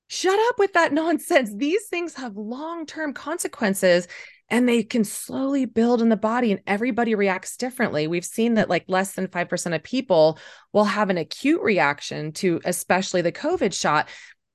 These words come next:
But these things, you know, we could see the, the in-, neuroinflammation happen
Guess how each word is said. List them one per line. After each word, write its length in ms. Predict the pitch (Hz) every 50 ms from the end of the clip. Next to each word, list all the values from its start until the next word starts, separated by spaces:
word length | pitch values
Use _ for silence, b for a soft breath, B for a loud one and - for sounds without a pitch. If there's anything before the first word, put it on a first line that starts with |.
| _ -
But 160 | 247 247 -
these 300 | 254 247 262 277 262 -
things, 340 | - 254 254 247 233 208 - -
you 140 | 214 208 202
know, 180 | 190 170 - _ _ _ _ _ _ -
we 320 | 190 - 208 196 269 285
could 180 | 277 - 233 202
see 220 | - - 277 262
the, 420 | 220 - - 180 214 202 190 180 160
the 120 | 165 - -
in-, 140 | 190 208 196
neuroinflammation 960 | - 202 196 208 226 240 247 247 240 233 - 214 214 220 220 214 226 220 220 214
happen 460 | 190 202 196 202 190 180 175 -